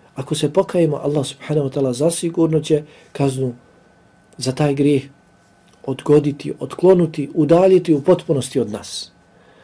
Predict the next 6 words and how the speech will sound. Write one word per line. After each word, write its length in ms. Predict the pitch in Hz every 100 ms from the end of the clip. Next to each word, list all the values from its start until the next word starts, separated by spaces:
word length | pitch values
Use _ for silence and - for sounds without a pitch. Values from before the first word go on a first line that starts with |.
| _
Zato 480 | - 135 151 190 175 - -
ne 120 | 127
odgađajmo 800 | 127 165 175 160 147 135 127 - _ _
sa 120 | -
svojim 280 | 131 156 143
pokajanjem. 560 | 127 123 110 98 104